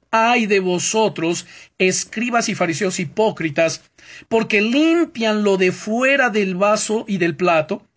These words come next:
pero por dentro estáis llenos de robo y de injusticia". Fariseo ciego, limpia primero lo de dentro del vaso y del plato, para que también lo de fuera esté limpio.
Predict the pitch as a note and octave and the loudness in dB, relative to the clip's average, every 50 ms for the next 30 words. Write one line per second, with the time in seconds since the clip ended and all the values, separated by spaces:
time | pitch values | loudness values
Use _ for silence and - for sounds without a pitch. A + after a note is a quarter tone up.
0 | _ - - G#3 G3 F3+ C#3+ F#3+ F#3 F3 E3+ G3+ A3+ A3 - F#3+ C#3 - G3+ F#3+ | _ -2 0 0 0 0 0 -2 -2 0 0 -2 -2 -2 -2 -4 -2 -2 -2 -2
1 | E3+ G3+ G#3 G#3+ G#3 F3+ E3 E3 D3+ D3 F3 G#3+ G#3+ F#3+ D#3+ E3 E3 E3 - - | -2 -2 -2 -2 -2 0 -2 -2 0 0 0 2 2 2 0 -2 -4 -4 -8 -20
2 | - - - F#3 F3+ E3+ E3 - G3 C#3+ - - F#3 E3+ C#3+ F3 D#3+ D3 - _ | -16 -8 -4 -2 -2 -2 -2 -4 -6 -8 -6 -6 -4 -2 0 0 0 0 -2 _
3 | _ _ _ - - F#3 F3+ F3 C3+ G#3+ F#3+ - - - F#3 F#3 F3+ G3 F#3+ G3+ | _ _ _ -4 -2 -2 0 0 -2 -2 -2 -2 -2 -2 0 0 0 0 2 2
4 | F#3+ F3 C#3 - - - - - - E3 G3 G#3 A3+ A#3+ B3 A#3 - - F#3+ F#3 | 0 0 0 -4 -14 -20 -16 -10 -6 -4 0 0 2 2 2 0 0 0 0 0
5 | F#3 F3 F3 F3+ G3 G#3+ G#3+ G#3 G3 F3 E3+ E3+ E3 G3 G#3 G#3 - G#3+ G3+ F3+ | 0 -2 -2 0 2 2 2 0 0 0 -2 0 0 0 -2 -2 -2 -2 0 0
6 | E3 E3 D#3+ F3+ F#3+ A#3 A#3 - A#3 A3 G#3 F#3+ - - G#3 F#3+ D#3+ C#3 - D#3+ | 0 0 0 0 0 0 0 -4 -4 -2 -4 -4 -2 -2 0 0 0 -2 -4 -8
7 | - - - - _ - G3+ G#3+ - A#3 - A#3+ B3 C4+ C#4 D4 C4+ A#3 A3+ - | -10 -12 -20 -14 _ -4 -2 -2 -2 -2 -4 -2 -2 -2 -2 -2 -2 -4 -4 -6
8 | - A#3 A#3+ A#3+ A#3 - A#3+ A3+ A#3 B3+ C4 B3 - A#3 A#3 A3 F#3+ | -4 -4 -4 -4 -4 -6 -6 -6 -6 -6 -6 -4 -2 0 2 2 0